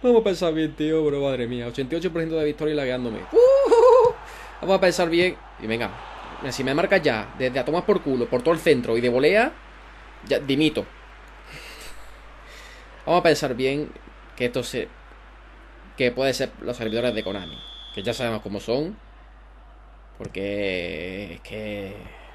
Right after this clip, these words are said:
vamos a pensar bien porque está saliendo ahí la señal, pero madre mía. Madre mía, tío. No sé qué se tiene que estar apreciando. Se tiene que estar viendo cómo va esto pegando unos tironacos que no son ni medio normales.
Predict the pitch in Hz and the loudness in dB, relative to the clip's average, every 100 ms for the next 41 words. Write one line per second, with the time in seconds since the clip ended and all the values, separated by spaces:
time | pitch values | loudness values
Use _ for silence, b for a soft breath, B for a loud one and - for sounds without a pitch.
0 | - 135 160 156 147 147 160 123 117 131 | -8 -2 0 2 2 2 0 -2 -2 -4
1 | 120 127 120 113 107 104 90 92 98 110 | -4 -4 -2 -2 -4 -6 -10 -8 -6 -6
2 | 92 87 - - - - - - - - | -6 -10 -16 -18 -20 -20 -20 -20 -20 -20
3 | - - - 123 123 107 101 95 95 95 | -20 -20 -14 -8 -6 -6 -6 -10 -12 -14
4 | - - - - - - - - - - | -16 -20 -20 -20 -20 -20 -20 -20 -20 -20
5 | - - - 135 123 131 143 135 127 120 | -20 -20 -16 -10 -8 -6 -6 -6 -6 -4
6 | 120 120 113 104 120 147 - - - 117 | -4 -4 -6 -8 -8 -10 -14 -18 -10 -8
7 | 123 117 113 113 117 123 117 113 113 110 | -8 -8 -6 -6 -6 -6 -6 -6 -8 -10
8 | 113 120 113 110 107 107 107 107 107 - | -8 -8 -10 -12 -10 -8 -6 -8 -10 -14
9 | - - - - - - - - - - | -20 -20 -20 -20 -20 -20 -20 -20 -20 -20
10 | - - - - - - - - - - | -20 -20 -20 -20 -20 -20 -20 -20 -18 -10
11 | 110 110 113 120 120 117 104 110 135 - | -8 -6 -4 -2 -2 -4 -4 -2 -4 -6